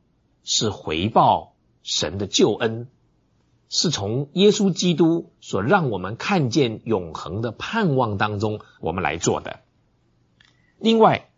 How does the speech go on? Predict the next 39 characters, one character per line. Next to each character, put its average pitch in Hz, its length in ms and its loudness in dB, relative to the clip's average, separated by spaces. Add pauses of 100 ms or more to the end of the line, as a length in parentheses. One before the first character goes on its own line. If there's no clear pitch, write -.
(120)
服 131 320 0
侍 254 180 2
的 147 140 4
人 90 320 -6 (180)
他 170 160 0
需 190 260 -4
要 170 220 6
属 78 400 -6
灵 82 300 -6
前 82 540 -4
辈、 139 360 2 (800)
属 - 340 -4
灵 95 260 -2
长 76 260 -4
辈。 113 340 0 (580)
在 147 180 2
这 143 140 0
一 214 120 2
边， 175 420 4 (1300)
保 85 160 0
罗 82 240 -2
对 120 220 2
提 - 160 -12
摩 107 120 -2
太 127 160 0
说 127 440 0 (260)
：“我 90 260 -4
是 190 420 0
你 85 260 -6
的 95 340 -4 (500)
真 196 240 4
父 135 200 -4
亲。” 92 320 -8 (760)
他 180 160 2
说 180 460 2
：“你 95 280 -8
是 220 200 0
我 127 240 0
的 101 240 -8